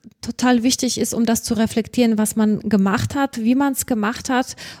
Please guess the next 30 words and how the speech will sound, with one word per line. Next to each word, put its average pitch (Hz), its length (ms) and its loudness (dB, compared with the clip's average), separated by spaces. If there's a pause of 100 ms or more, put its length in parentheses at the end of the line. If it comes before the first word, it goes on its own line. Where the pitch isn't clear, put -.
(100)
und, 226 360 0
äh, 220 60 -2
was 208 580 0
man 277 200 2
eventuell 220 680 2
noch 226 480 2
installieren 233 640 4
muss. 240 540 2 (720)
Also 208 240 0
auch 208 120 -2
für 233 140 -4
die 214 100 -4 (140)
Bewertung 233 680 2 (240)
rückwärts 196 880 -2
zu - 140 -6
schauen, 220 360 0
und 262 120 0
was 254 140 0
bedeutet 233 520 0
das 247 240 -4
wirklich? 240 260 -6
Und 214 120 -2
deshalb 220 200 -4
sage 247 220 -2
ich 233 140 -4
konkret 240 480 -2
für - 140 -2
jetzt 233 340 2
und 226 220 0
heute, 277 360 4